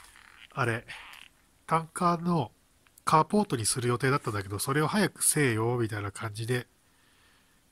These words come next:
白髪が、雪が落としてくれた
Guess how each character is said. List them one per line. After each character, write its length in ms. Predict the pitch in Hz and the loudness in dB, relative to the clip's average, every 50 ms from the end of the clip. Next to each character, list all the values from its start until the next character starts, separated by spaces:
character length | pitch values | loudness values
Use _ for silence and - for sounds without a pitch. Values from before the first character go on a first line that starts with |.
| _ _ | _ _
白 320 | - - - 170 147 143 131 | -8 -6 -4 -2 -2 -2 -2
髪 160 | 135 131 120 | -2 -4 -4
が、 200 | 120 117 - - - - _ _ _ _ _ _ _ _ _ _ _ _ _ _ | -4 -6 -8 -10 -12 -18 _ _ _ _ _ _ _ _ _ _ _ _ _ _
雪 360 | 147 131 131 127 - 185 170 | -6 -6 -6 -4 -4 -4 -2
が 180 | 135 120 101 - _ _ _ _ _ _ _ _ _ _ - _ _ _ _ _ - _ _ _ _ _ _ - - _ _ - _ _ _ _ _ | -2 -2 -4 -6 _ _ _ _ _ _ _ _ _ _ -20 _ _ _ _ _ -20 _ _ _ _ _ _ -20 -20 _ _ -20 _ _ _ _ _
落 140 | - 160 - | -10 -4 -2
と 80 | - 185 | 0 0
し 80 | - | 2
て 100 | - 143 | 0 -2
く 140 | 117 - - | -4 -4 -4
れ 80 | 127 120 | -4 -4
た 340 | - - 120 113 113 - | -2 -4 -4 -4 -6 -8